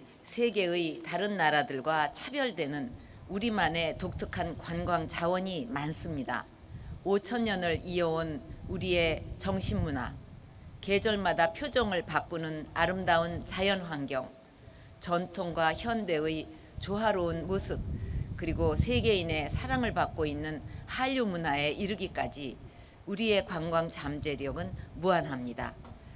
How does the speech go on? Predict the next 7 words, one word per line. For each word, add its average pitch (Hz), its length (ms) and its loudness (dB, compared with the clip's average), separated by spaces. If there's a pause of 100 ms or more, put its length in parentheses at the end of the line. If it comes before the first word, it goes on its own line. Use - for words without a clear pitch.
(200)
이러한 226 420 4
관광 175 460 2
자원에 156 560 -2 (120)
하나하나 233 680 0 (400)
정성스러운 170 880 -2
스토리를 190 680 0 (180)
더해서 143 600 -2